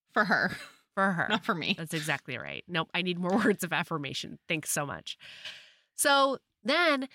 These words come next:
Speaker 2: she's, like, playing with him, and she gets him out fully, and then she, like, kisses the head of his cock, and he's like, "Oh my God, the world is, like, tilting on a different axis." And he goes, "I think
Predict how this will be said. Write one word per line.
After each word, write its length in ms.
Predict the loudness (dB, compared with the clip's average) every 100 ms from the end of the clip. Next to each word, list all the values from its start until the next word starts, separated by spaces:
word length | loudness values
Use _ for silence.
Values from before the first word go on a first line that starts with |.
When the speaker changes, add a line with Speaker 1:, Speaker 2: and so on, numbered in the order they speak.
| -10
Speaker 2:
she's, 240 | -2 0 4
like, 300 | 2 2 -4
playing 400 | -2 2 2 2
with 120 | -2 0
him, 440 | 0 2 0 -2 -8 _
and 140 | -4 0
she 360 | 0 0 -2 -2
gets 240 | -2 0
him 100 | 2
out 160 | 2 0
fully, 600 | -2 -2 0 -2 -2 -4 _ -6
and 140 | 0 2
then 120 | 2
she, 160 | 0
like, 180 | 0 -2 _
kisses 500 | -8 -2 0 0 0
the 80 | 0
head 220 | 0 0
of 80 | -2
his 160 | -4 -6
cock, 420 | -2 0 0 -4 -6
and 120 | -2
he's 200 | 0 2
like, 240 | 2 0 -2 _ -10
"Oh 720 | -2 2 4 6 4 2 -2
my 220 | -2 -4
God, 460 | -4 -4 -2 -2 -4
the 100 | -6
world 480 | -4 -2 0 0 -2
is, 160 | -2
like, 240 | -2 -2 -8 -10 -4
tilting 420 | -2 0 0 0
on 140 | 2
a 60 | 2
different 380 | 2 2 0 0
axis." 580 | 0 0 -2 0 2 0 -4 -18 -20 -20 _ 0
And 100 | 2
he 120 | 2
goes, 220 | 2 2 2
"I 120 | 0
think 380 | 2 0 0